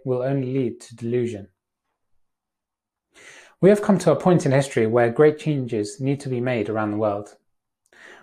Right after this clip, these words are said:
We are all collectively going through an ascension, and society will need to change to reflect the ascended population.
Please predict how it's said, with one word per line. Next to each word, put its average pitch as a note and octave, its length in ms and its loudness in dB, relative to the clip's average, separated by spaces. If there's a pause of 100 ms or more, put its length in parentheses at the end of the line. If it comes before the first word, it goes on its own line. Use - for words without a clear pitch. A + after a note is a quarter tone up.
(120)
We D3 80 6
are D#3+ 140 6
all F3+ 260 6
collectively C#3+ 500 -2
going C3+ 300 0
through A#2+ 180 -4
an G#2+ 160 -4
ascension, A2 580 -8 (420)
and C3 120 -4
society F3 480 2
will C3 280 2
need C#3+ 300 0
to C3 80 -2
change B2 420 -4
to B2+ 100 -6
reflect C3 340 -4
the A#2+ 60 0
ascended A#2+ 420 -4
population. A#2 680 -4